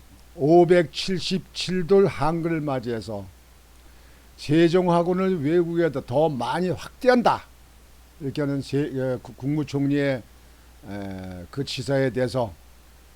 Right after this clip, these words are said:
"정말 잘하셨-, 잘했습니다. 환영합니다." 하는 뜻으로 방송을 해드렸습니다. 오늘 저녁 방송은 이것으로 마치겠습니다. 여러분들 편안히 쉬시고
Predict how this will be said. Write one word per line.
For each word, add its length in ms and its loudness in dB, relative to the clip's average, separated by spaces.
"정말 380 4
잘하셨-, 560 4
잘했습니다. 680 4
환영합니다." 800 6
하는 200 -8
뜻으로 280 -4
방송을 500 -4
해드렸습니다. 560 -10
오늘 320 0
저녁 300 -2
방송은 400 -4
이것으로 300 -4
마치겠습니다. 720 -10
여러분들 400 -4
편안히 600 0
쉬시고 640 -4